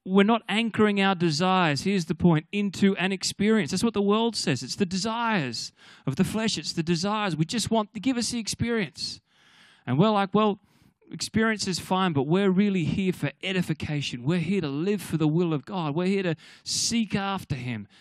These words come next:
to pursue Him, to press in at our own cost, to see Him make us into the people that He would have us be."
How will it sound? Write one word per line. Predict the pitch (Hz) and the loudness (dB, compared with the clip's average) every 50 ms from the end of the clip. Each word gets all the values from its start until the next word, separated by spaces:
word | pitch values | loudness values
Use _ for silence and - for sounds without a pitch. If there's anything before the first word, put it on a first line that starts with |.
| _ _ | _ _
to | - 151 | -4 -4
pursue | - - 156 139 - - - - 214 226 220 208 | 0 2 0 0 0 -2 -4 -2 0 2 2 2
Him, | 190 175 151 139 120 | 2 2 0 0 -2
to | 127 | -4
press | - - 202 - 220 220 202 - - - | -4 -4 -4 -4 -2 -2 -2 -4 -2 -2
in | 202 190 170 131 117 110 _ - - - _ | -2 -2 -2 -2 -4 -8 _ -20 -20 -18 _
at | - 127 131 | -8 -6 -4
our | 135 135 135 135 - _ - | -2 -2 -2 -4 -6 _ -6
own | 180 180 185 185 190 190 185 180 170 - _ _ _ - | -4 0 0 2 2 0 0 -2 -4 -6 _ _ _ -14
cost, | - - - 156 131 101 - - - - - - - - _ _ _ _ _ _ _ _ _ _ _ _ _ _ _ _ _ - | -12 -8 -6 -6 -8 -8 -8 -10 -8 -8 -8 -10 -12 -20 _ _ _ _ _ _ _ _ _ _ _ _ _ _ _ _ _ -14
to | - - | -10 -8
see | 110 - - - - - 156 151 151 147 147 143 139 151 - _ _ _ _ | -6 -4 -4 -4 -2 -2 -2 0 0 0 0 0 -2 -4 -6 _ _ _ _
Him | - - 139 135 131 131 131 127 123 131 - - - - - | -12 -6 -4 -2 -2 -2 -2 -4 -8 -10 -12 -16 -20 -20 -14
make | - 107 113 117 127 131 135 - - | -10 -6 -4 -2 0 0 -2 -2 -2
us | 127 110 107 - - | -4 -4 -4 -4 -6
into | - 120 113 113 | -6 -6 -4 -6
the | 107 110 | -6 -8
people | 101 - - 120 113 - 117 107 | -8 -6 -4 -4 -4 -4 -6 -8
that | 101 104 104 | -8 -8 -8
He | 104 110 113 | -8 -6 -6
would | 107 101 104 104 | -6 -6 -8 -10
have | 107 107 107 104 104 | -10 -12 -12 -12 -12
us | 104 98 107 - | -14 -12 -12 -12
be." | - - 127 117 - - | -12 -12 -16 -18 -18 -20